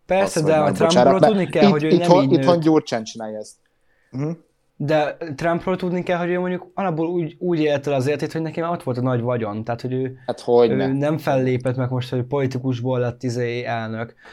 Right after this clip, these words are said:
Speaker 1: De Obamához visszatérve, neki pont most fog megjelenni az egyik könyve. Nem tudom, hogy hallottál róla. Magyarországon
Speaker 2: Mhm.
Speaker 1: december tizedikén, ö, fog megjelenni.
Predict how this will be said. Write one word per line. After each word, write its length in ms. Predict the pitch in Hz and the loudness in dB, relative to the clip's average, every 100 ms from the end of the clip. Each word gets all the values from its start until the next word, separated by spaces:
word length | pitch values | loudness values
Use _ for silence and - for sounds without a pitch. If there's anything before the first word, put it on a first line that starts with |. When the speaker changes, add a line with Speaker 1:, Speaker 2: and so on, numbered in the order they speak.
| - | -12
Speaker 1:
De 300 | 131 143 139 120 | -2 0 0 -2
Obamához 540 | 131 175 165 147 131 127 | -4 -2 0 0 0 -2
visszatérve, 400 | 127 151 160 156 | -4 -4 -2 -2
neki 200 | 143 135 | -4 -6
pont 200 | 180 160 | -4 -2
most 160 | 135 | -2
fog 100 | 131 | -4
megjelenni 380 | 135 135 117 113 | -2 0 -2 -2
az 120 | 123 | -4
egyik 240 | 127 113 113 | -4 -4 -4
könyve. 280 | 123 110 123 | -6 -4 -6
Nem 120 | 156 | -6
tudom, 160 | 156 135 | -8 -6
hogy 160 | 110 | -8
hallottál 460 | - 127 110 113 107 | -6 -6 -6 -8 -6
róla. 320 | 117 139 185 - _ - - | -4 -4 -4 -8 _ -20 -14
Magyarországon 560 | - 143 127 - 131 127 | -4 0 0 0 -2 -2
Speaker 2:
Mhm. 100 | 135 | 0
Speaker 1:
december 520 | 143 139 127 120 120 | -2 -2 -2 -2 -2
tizedikén, 640 | 123 139 123 117 123 117 120 | -4 -4 -2 -4 -6 -8 -8
ö, 260 | 117 117 113 | -8 -8 -8
fog 180 | 123 120 | -6 -4
megjelenni. 600 | 113 110 113 120 180 | -4 -4 -6 -4 -6